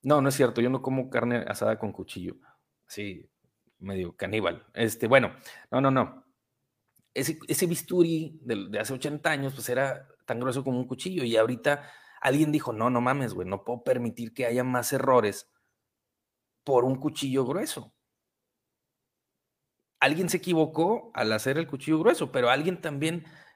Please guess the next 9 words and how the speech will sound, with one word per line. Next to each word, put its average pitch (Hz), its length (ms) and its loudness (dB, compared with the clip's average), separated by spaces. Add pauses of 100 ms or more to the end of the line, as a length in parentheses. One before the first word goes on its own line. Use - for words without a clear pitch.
(580)
dijo, 151 340 -4
"Con 143 160 2
un 185 120 2
cuchillo 226 720 2 (720)
puedo 175 720 2
empezar 131 320 0
a - 20 -2
salvar 147 380 2
vidas". 233 460 -4